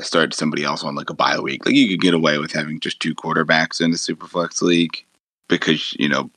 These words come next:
as long as they don't have the same bye week, then you can just flex another player in there instead. You're probably not gonna get that good baseline that you get with the quarterback points, but,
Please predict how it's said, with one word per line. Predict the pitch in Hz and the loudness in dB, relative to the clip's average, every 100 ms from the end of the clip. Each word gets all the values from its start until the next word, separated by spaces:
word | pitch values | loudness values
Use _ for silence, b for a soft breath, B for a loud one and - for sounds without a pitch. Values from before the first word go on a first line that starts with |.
| - | -2
as | 80 | 0
long | 76 | 0
as | 73 | 0
they | 76 | -2
don't | 71 | -2
have | 73 | -2
the | |
same | - 76 | -2 0
bye | 76 71 | 2 2
week, | 67 69 - | 2 -2 -4
then | 67 69 | -6 -6
you | |
can | - - - B B B | -8 -12 -14 B B B
just | - - | -2 0
flex | - 73 - 82 | 2 0 2 2
another | 82 87 - | 4 2 -6
player | - - 71 57 57 - - | -8 0 2 2 2 -2 -6
in | 69 71 | -8 -4
there | 73 73 | -2 -2
instead. | 71 - - 78 76 - B B | -2 -4 0 0 0 -6 B B
You're | B | B
probably | - 90 82 73 | -2 0 2 2
not | 73 - | 0 0
gonna | 78 | -2
get | 76 76 - | -2 -4 -4
that | 52 - - - _ _ _ _ | -6 -6 -8 -20 _ _ _ _
good | 107 85 | 2 4
baseline | 95 101 - 110 104 104 104 _ - | 4 4 4 4 4 4 -2 _ -8
that | 87 | -4
you | 104 | -2
get | 104 104 | 0 0
with | - | -2
the | - | -6
quarterback | 104 101 101 104 101 - - _ _ | -4 -2 -2 -4 -6 -14 -20 _ _
points, | - 104 101 - | -2 0 0 -4
but, | - 71 - | -2 -2 -2